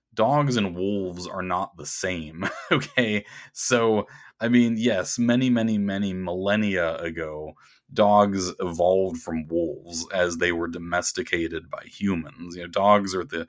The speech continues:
the first domesticated animal that go back millions of years before anything else, a-, a-, any other later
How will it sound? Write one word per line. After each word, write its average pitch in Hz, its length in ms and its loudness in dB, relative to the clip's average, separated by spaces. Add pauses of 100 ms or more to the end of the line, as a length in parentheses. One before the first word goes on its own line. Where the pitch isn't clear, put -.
(140)
the 87 120 0
first - 760 2 (200)
domesticated 92 800 0
animal 85 560 -4
that 87 140 -6
go 92 180 -2
back 85 340 -6
millions 101 640 6
of 82 100 -2
years 82 400 -2
before 82 420 -4
anything 82 380 -8
else, - 380 -10
a-, 92 160 -8
a-, 95 40 -10
any 92 480 -6
other 87 300 -2
later 90 560 0